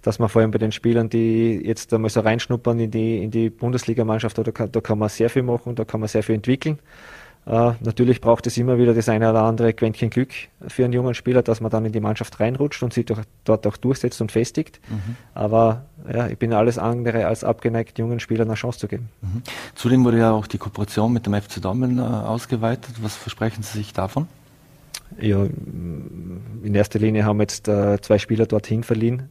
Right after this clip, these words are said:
Speaker 1: ähm, äh, das für mich sehr, sehr logisch, äh, klingt, einmal, weil man, weil wir die Spieler einfach in der Nähe haben. Ja? Wir können den,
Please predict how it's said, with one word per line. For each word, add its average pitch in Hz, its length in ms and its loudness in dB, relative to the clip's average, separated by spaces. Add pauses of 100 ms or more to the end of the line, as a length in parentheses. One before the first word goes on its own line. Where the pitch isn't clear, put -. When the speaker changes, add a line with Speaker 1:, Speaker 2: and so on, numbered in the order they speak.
(120)
Speaker 1:
ähm, 110 680 -6 (460)
äh, 107 680 2
das - 260 -4
für - 180 -2
mich 117 280 -2
sehr, 110 480 4 (380)
sehr 110 200 2
logisch, 113 560 0
äh, 113 520 -4
klingt, 127 520 -2
einmal, 117 400 -2 (280)
weil 110 200 2
man, 110 280 0 (440)
weil 113 160 4
wir 117 80 4
die 113 80 -4
Spieler 117 380 4
einfach 113 180 0
in 117 80 4
der 113 100 2
Nähe 117 300 4
haben. 104 180 0
Ja? 113 200 2
Wir 113 80 -2
können 110 280 -2
den, 107 380 -4